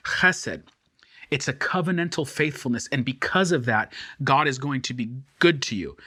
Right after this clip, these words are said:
And again, going back to for his name's sake, it's because of the covenant. It's because of the unchanging character of God that you don't have to doubt this. Chesed is not to be doubted. "Surely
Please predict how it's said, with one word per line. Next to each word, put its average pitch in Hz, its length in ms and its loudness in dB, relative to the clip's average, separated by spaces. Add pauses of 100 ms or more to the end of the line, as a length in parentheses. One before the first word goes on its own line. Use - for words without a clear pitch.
(180)
And 147 120 2
again, 156 320 2
going 147 300 0
back 139 260 2
to - 140 -2
for 156 240 -2
his 120 200 -2
name's 151 340 0
sake, 98 340 -6 (260)
it's 143 140 -2
because 143 360 0
of 123 80 -2
the 127 80 0
covenant. 139 560 0
It's - 160 -6
because 135 320 -2
of 127 80 -4
the 127 160 -4
unchanging 151 560 0
character 127 440 0
of 110 120 -6
God 110 400 0 (540)
that - 180 0
you 151 60 4
don't 151 140 2
have 123 200 4
to - 80 -6
doubt 120 400 0
this. - 340 -10 (400)
Chesed - 480 2
is 120 140 -2
not 139 300 2
to 127 80 -8
be 120 140 -6
doubted. 120 500 -6 (2250)
"Surely 127 760 2